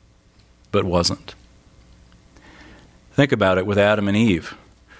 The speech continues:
He didn't create embryos in the womb. He created adult, male and female, who were able, able to reproduce from the word go. Same with the animal kingdom. He created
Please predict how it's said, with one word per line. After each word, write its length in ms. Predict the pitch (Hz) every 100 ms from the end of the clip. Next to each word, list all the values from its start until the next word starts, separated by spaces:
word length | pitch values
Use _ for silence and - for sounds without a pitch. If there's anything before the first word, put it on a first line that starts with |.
| - _ -
He 120 | 131
didn't 220 | 156 139
create 460 | - 123 127 123 117
embryos 560 | 127 113 98 95 92
in 100 | 104
the 80 | 92
womb. 460 | 95 120 90 78 -
He 160 | 123
created 460 | 120 120 113 110 98
adult, 560 | 87 104 113 127 - - _ _ _ _ _
male 300 | - 110 113
and 100 | 107
female, 440 | - 127 113 92 87
who 120 | 104
were 140 | 101 -
able, 400 | 107 107 110 117
able 300 | - 113 120
to 160 | 117 113
reproduce 580 | 101 104 101 101 104 95
from 220 | - 98
the 100 | 95
word 380 | 92 95 87 87
go. 400 | 92 87 69 - - - -
Same 240 | - 120 127
with 120 | 135
the 100 | 135
animal 380 | 127 143 123 95
kingdom. 400 | 101 90 - 104
He 140 | 123
created 580 | 117 113 110 120 104 95